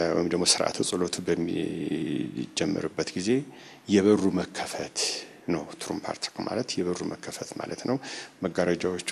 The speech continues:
ከመንበሩ እነሱ መሰዊያ ነው የሚሉት፣ ከ-፣ በመሰዊያው ውስጥና ከመሰዊያው ውጭ ያለው መ-፣ ያሉት መጋረጃዎች ይከፈታሉ። ወለል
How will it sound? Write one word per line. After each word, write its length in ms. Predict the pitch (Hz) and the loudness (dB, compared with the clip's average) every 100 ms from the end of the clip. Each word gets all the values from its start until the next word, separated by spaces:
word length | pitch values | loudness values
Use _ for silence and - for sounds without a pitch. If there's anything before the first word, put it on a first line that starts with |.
| 113 | -6
ከመንበሩ 520 | - 90 92 85 85 98 | -2 2 2 2 0 0
እነሱ 280 | 87 85 - | 0 2 0
መሰዊያ 400 | 82 - 82 85 | 2 2 2 2
ነው 140 | 85 | 2
የሚሉት፣ 320 | 85 98 131 - - - - | 2 2 0 -6 -10 -16 -12
ከ-፣ 160 | - 90 | -12 2
በመሰዊያው 640 | 104 110 - 123 110 104 | 4 6 6 6 6 4
ውስጥና 360 | 95 - 98 127 | 2 0 2 0
ከመሰዊያው 600 | - 98 104 104 95 87 | 4 4 4 2 0 -2
ውጭ 200 | 87 90 - | -4 -6 -4
ያለው 280 | 76 80 - | -4 -6 -4
መ-፣ 140 | 80 | -2
ያሉት 260 | 82 87 - | 0 0 0
መጋረጃዎች 500 | 95 - 82 82 - | -4 -2 -2 -2 -2
ይከፈታሉ። 540 | - - - - - - - - - - - - - _ - | -2 -2 -8 -10 -10 -16 -20 -20 -20 -18 -18 -18 -20 _ 4
ወለል 260 | - 107 | 8 8